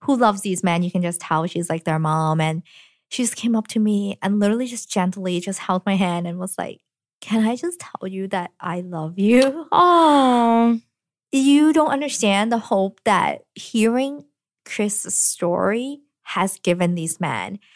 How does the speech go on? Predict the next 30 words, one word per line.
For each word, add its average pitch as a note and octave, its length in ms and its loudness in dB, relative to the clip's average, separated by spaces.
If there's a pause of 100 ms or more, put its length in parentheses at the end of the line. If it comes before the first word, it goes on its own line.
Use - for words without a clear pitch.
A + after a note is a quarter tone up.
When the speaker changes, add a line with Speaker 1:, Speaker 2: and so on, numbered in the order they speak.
(380)
Speaker 1:
And B3 380 2 (120)
I, G3 440 4
I - 40 2
also G3+ 420 2
just, E3 420 -4 (180)
I G#3 200 4
was A3 180 -2
tearing E3+ 380 -2
up, F3 180 -2
you E3+ 80 0
can F3 140 0
imagine. E3+ 500 0
I'm F3 100 -2
like, F3 220 -4
"Okay, G#3 560 0 (640)
this D4+ 200 2
was D#4 200 2
so C4 300 4
worth A3+ 280 4
it." E3+ 400 0
It A3+ 140 -2
was C#4+ 260 -2
super D4 300 2
hard, A#3 640 2
but B3 260 0
it G#3 120 -4
was A#3 320 -6
worth G3+ 360 0
every F#3+ 380 -4
dime. E3 720 -4